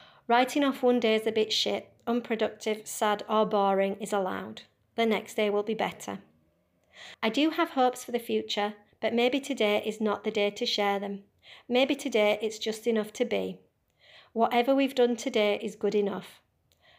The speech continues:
Enormous thanks to the key workers who are risking so much to keep us all going.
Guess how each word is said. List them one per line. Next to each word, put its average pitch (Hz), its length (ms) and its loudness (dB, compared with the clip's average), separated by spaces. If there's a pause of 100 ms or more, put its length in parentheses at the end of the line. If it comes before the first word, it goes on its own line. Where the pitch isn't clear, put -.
(140)
Enormous 247 540 4
thanks 214 300 0
to 214 100 -6
the 214 80 -2
key 233 240 -2
workers 208 500 0
who 214 100 0
are 208 80 4
risking 226 400 0
so 247 300 4
much 214 300 -2
to - 80 -14
keep 226 320 -6
us 220 100 -6
all 214 180 2
going. 202 400 -2